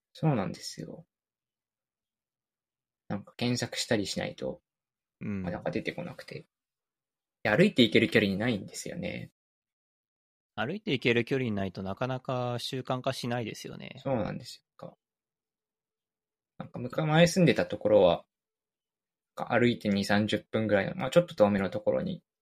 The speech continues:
Speaker 1: なんか、自家焙煎喫茶店兼コーヒー豆販売所みたいなのがあって。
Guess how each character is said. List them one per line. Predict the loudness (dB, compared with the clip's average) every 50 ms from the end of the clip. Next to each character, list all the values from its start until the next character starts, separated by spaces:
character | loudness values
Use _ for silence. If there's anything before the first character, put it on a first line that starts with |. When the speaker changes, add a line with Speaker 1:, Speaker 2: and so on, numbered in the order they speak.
| _ _ _ _ _ _ _ _ _ _ _ _ _ _ _ _ _ _
Speaker 1:
な | -20 -20
ん | -20
か、 | _ -20 -18
自 | -14 -14 -2
家 | 2 4 8
焙 | 10 10 8 8
煎 | 6 2 2 2 0
喫 | -2 -4 -6
茶 | -2 0 0 2
店 | 4 2 2 2 2 0
兼 | 2 4 4 4 4 2
コ | 4 4 4
ー | 4
ヒ | 4 2 2 2
ー |
豆 | 2 2 2 0 2
販 | 2 2 0 2 4
売 | 4 4 4
所 | 4 2 0
み | 0 -4
た | -8 -10
い |
な | -10
の | -10 -10
が | -12 -12
あ | -14
っ | _ _ _
て。 | -10 -10 -10